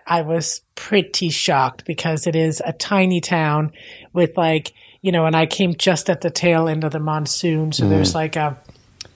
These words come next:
Speaker 1: you know, kind of a gutter on the side of the street that just runs with, like, all kinds of trash and dirt, and the cows and the monkeys have pooped in it. And then it's like people are selling their vegetables on display, like, right there. You know, the water's, like, running an inch from touching the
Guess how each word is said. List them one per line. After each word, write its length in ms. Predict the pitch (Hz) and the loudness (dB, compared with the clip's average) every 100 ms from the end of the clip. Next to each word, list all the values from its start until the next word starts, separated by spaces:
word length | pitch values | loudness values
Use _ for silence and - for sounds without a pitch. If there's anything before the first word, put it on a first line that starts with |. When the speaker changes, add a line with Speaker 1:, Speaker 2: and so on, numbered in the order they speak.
| _ - | _ -4
Speaker 1:
you 120 | 175 | 2
know, 180 | 156 147 | 2 2
kind 300 | - 185 170 | 0 2 2
of 80 | |
a 120 | 147 - - | -2 -8 -4
gutter 420 | 180 165 160 147 | 2 4 4 2
on 180 | 143 151 | 0 -2
the 80 | 143 | -2
side 300 | - 151 151 | 0 0 0
of 100 | 147 | -2
the 100 | 147 | -2
street 400 | - 165 151 - | -2 -2 -2 -4
that 160 | 143 | -6
just 280 | - 139 - 143 | -2 -4 -4 -2
runs 400 | 160 147 147 - | 0 0 -2 -4
with, 220 | 143 139 | -6 -4
like, 240 | 143 135 - | -2 -2 -2
all 220 | 147 147 | 0 0
kinds 420 | 143 - 156 147 143 | -2 -2 -2 -2 -4
of 240 | 135 - - - - _ | -6 -12 -20 -20 -20 _
trash 400 | - 165 139 - | -2 0 2 0
and 180 | 147 139 | -2 -2
dirt, 320 | 156 147 147 | 0 0 0
and 200 | 139 135 | -2 -2
the 180 | 139 131 - - - | -2 -4 -6 -12 -8
cows 460 | - 160 151 151 143 | 0 4 4 4 0
and 120 | 147 | -2
the 60 | 143 | -2
monkeys 460 | 147 151 156 147 | -2 -2 -4 -4
have 160 | 143 - | -6 -4
pooped 300 | 170 156 - | -4 -2 -2
in 120 | 147 | -2
it. 140 | 147 139 | -2 -2
And 200 | 151 147 | -2 0
then 140 | 156 | 0
it's 220 | 151 - | 0 2
like 240 | 151 147 - | 0 -2 -4
people 320 | 175 170 160 | -6 0 0
are 160 | 151 | 2
selling 340 | 139 170 156 156 | 0 2 2 2
their 140 | 156 | 0
vegetables 680 | 139 160 - - 147 156 - | 0 -2 -2 -4 -2 -2 0
on 100 | 156 | 0
display, 640 | 147 139 - 151 151 151 143 | 0 -2 -4 -2 0 0 -2
like, 320 | 139 135 - - - - | -4 -6 -12 -20 -20 -6
right 340 | 160 160 185 | 2 2 2
there. 140 | 185 175 | 0 2
You 100 | 180 | 4
know, 140 | 175 | 4
the 120 | 170 | 4
water's, 440 | 170 170 170 170 165 | 4 4 4 4 2
like, 240 | 156 156 | -4 -4
running 340 | 170 170 170 160 | -2 0 0 -2
an 140 | 165 | -4
inch 340 | - 180 151 | -2 -2 -4
from 220 | - 160 156 | -6 -8 -4
touching 420 | 170 151 165 156 | -6 -4 -6 -4
the 220 | 151 | -4